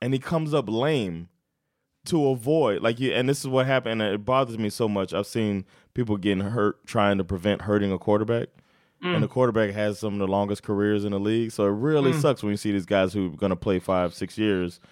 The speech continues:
Speaker 1: and then they hurt themselves trying not to get a penalty. You know what I mean? And I saw somebody pull up when Joe Burrow scrambled and tried, and you could see him, like,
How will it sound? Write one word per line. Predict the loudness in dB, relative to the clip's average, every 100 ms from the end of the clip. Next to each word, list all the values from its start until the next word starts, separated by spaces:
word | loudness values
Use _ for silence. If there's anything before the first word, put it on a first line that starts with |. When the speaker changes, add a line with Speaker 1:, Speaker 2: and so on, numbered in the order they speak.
| _ -20 _
Speaker 1:
and | -4 0
then | 0 0 -2 -6 -10 _ _ -2
they | 0 2
hurt | 2 2
themselves | 2 0 2 2 2 0
trying | 0 0 2
not | 0 0
to | -6
get | -4 -2
a |
penalty. | -2 -2 -2 -4 -4
You | 0
know | 0
what | 2
I |
mean? | 0 -2
And | -2
I | -2
saw | -2 0 0
somebody | 0 2 2 2 0 -6 _ _ -2
pull | 0 4
up | 2 0 -4 _
when | -4 2
Joe | 2
Burrow | 4 4 4
scrambled | 2 2 2 2 -2 -2
and | -6 -4
tried, | 0 0 0
and | -4
you | -6
could | -8
see | -4 -2
him, | 0
like, | 0 0